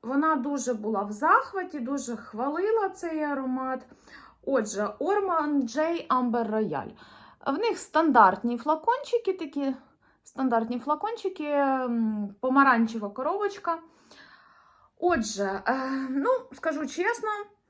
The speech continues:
аромат не мій. Не мій, він мені дуже сильно нагадав Дюну від Dior. Я відкрила піраміди і почала шукати, що ж там є такого,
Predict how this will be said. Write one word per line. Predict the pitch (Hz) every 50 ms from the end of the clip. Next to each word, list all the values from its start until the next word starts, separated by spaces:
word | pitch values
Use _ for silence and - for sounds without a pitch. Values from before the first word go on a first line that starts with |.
| _ _ _ _ _ _
аромат | - 269 269 269 254 262 294 320 359 359 - - - _
не | 233 233 262 254
мій. | 214 160 139 139 - - _ _ _ _ _
Не | 247 254 269
мій, | 277 277 320 392 440 453 453 403 294
він | 262 294 320 330 320
мені | 311 302 302
дуже | 277 233 302 302 240 262 262
сильно | 262 - - 285 262 247 240 220
нагадав | 226 233 233 233 233 226 208 220 190 185 185
Дюну | 180 175 185 180 180 185 220 262
від | 269 294 302 - 302
Dior. | 302 330 320 330 349 349 349 349 - - - - - - _ -
Я | 277 302 311
відкрила | 285 285 226 - - 269 277 269 262 254
піраміди | 226 226 254 254 269 269 285 349 427 494 466
і | 392
почала | 294 277 285 277 - 302 285 277 277
шукати, | 277 277 - 277 277 285 302 359 359 330 277
що | - - 302
ж | - -
там | 302 294 277
є | 269 247 277 269
такого, | - 240 233 - - 226 220 208 208 - 190 185 185